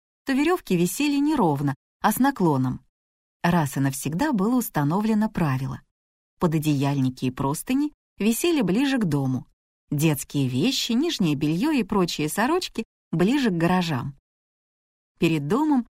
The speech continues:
разбили палисадник, и у каждой хозяйки был свой клочок земли.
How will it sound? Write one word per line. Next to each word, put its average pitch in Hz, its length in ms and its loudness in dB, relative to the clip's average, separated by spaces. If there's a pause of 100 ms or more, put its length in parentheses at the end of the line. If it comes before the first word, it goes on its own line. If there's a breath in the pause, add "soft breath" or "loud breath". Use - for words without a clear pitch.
(160)
разбили 160 460 2
палисадник, 220 840 -2 (360)
и 165 80 0
у 165 100 2
каждой 139 340 0
хозяйки 156 580 -2
был 143 240 0
свой 175 380 -2
клочок 190 460 -2
земли. 151 420 -2